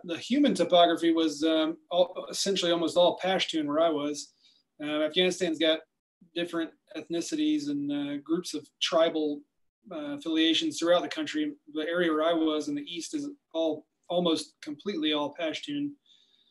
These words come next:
Um, and the Pashtun is, the, is mainly what the Taliban were or are. Um, and they, they sit, they go across both the border. Uh, they're in Afghanistan and Pakistan. They s-, kinda span the border, and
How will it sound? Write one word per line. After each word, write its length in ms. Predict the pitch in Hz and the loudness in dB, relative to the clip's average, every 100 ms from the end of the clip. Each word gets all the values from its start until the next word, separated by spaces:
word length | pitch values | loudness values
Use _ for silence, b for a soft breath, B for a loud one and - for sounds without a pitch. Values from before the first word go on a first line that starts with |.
| b - | b -10
Um, 540 | 156 151 143 143 143 - _ - | -6 -4 -4 -4 -6 -10 _ -12
and 240 | 156 151 147 | -8 -6 -4
the 80 | |
Pashtun 460 | 147 175 170 185 175 | 0 2 2 0 0
is, 160 | 160 147 | 0 -2
the, 160 | 156 | -6
is 240 | 180 156 143 | -4 -4 -2
mainly 340 | 160 170 165 | 0 2 2
what 120 | 160 | 0
the 60 | 156 | -2
Taliban 600 | - 170 165 147 143 143 | -2 0 2 0 -2 -2
were 340 | 143 143 151 160 _ _ - | -4 -4 -6 -8 _ _ -12
or 100 | 139 | -6
are. 360 | 147 143 170 - b b b b - | -4 -4 -6 -10 b b b b -12
Um, 260 | 151 147 143 | -8 -6 -2
and 80 | 156 | -2
they, 80 | |
they 280 | 156 185 180 | -4 -4 -4
sit, 220 | 165 - | -2 -4
they 80 | 170 | -2
go 160 | 160 170 | 0 0
across 320 | 175 165 - _ | 2 0 -2 _
both 180 | - 165 - | -4 -4 -4
the 60 | |
border. 520 | 151 165 160 156 156 156 | -2 0 2 2 -2 -4
Uh, 240 | 156 147 147 _ - 160 | -6 -6 -8 _ -16 -6
they're 120 | 160 | -4
in 100 | 165 | -2
Afghanistan 460 | 160 170 160 165 156 | -2 -2 -4 -4 -4
and 140 | 147 | -4
Pakistan. 440 | 143 127 - 131 131 | -8 -8 -16 -16 -16
They 180 | 135 135 _ _ - | -16 -16 _ _ -14
s-, 240 | - - | -12 -12
kinda 180 | - 143 | -10 -8
span 440 | 135 - 160 160 147 | -8 -4 0 0 -2
the 80 | |
border, 380 | 143 147 147 147 | -4 -2 0 0
and 160 | 143 | -2